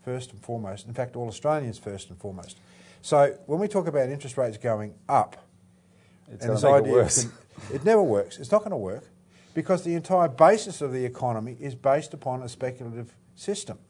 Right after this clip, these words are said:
Speaker 2: Yeah, so what you've got is the R B A is, the, is there like, um, the Wizard of Oz behind the curtain pulling levers, right? And it thinks here's this problem, I'm gonna pull a lever, here's some smoke, here's some, um, here's, you know, smoke and mirrors and whatever. Um,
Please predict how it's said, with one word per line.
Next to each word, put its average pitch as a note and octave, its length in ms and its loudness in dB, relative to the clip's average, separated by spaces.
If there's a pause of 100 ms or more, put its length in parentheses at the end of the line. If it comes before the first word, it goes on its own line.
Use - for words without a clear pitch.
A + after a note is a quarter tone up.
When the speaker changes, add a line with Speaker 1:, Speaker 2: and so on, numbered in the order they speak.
Speaker 2:
Yeah, C3+ 200 -2
so C#3 220 4
what F#3 200 2
you've D#3+ 120 -6
got C#3+ 160 10
is A2 140 0
the A#2+ 120 4
R C#3+ 160 12
B C#3 160 2
A A2+ 120 10
is, G2+ 220 2
the, A2 120 2
is A2 280 -2
there A#2 200 6
like, G2+ 480 4
um, F#2 460 -4 (440)
the A2+ 180 -8
Wizard C3 280 -2
of G#2+ 100 0
Oz F#2+ 200 2
behind A2 360 -2
the A#2 60 -6
curtain F2+ 400 -2
pulling G#2 300 -2
levers, D#2+ 540 -8 (400)
right? F#2 280 2
And A#2+ 140 -4
it D3 120 -2
thinks C3+ 400 -2 (160)
here's E3 260 4
this C3+ 120 0
problem, A#2+ 360 4
I'm A2+ 80 -2
gonna A#2 140 0
pull C3 260 4
a A2 60 6
lever, G#2+ 280 4
here's A#2+ 240 0
some A2+ 100 -6
smoke, G2+ 380 -2
here's A2 220 -4
some, F#2+ 300 -8 (180)
um, F#2+ 360 -6
here's, A2 360 -8
you A#2 100 -10
know, F2+ 80 -8
smoke C3+ 320 0
and G#2+ 80 -6
mirrors G2 260 -6
and G2 100 -8
whatever. F#2 260 -4 (800)
Um, B2 380 4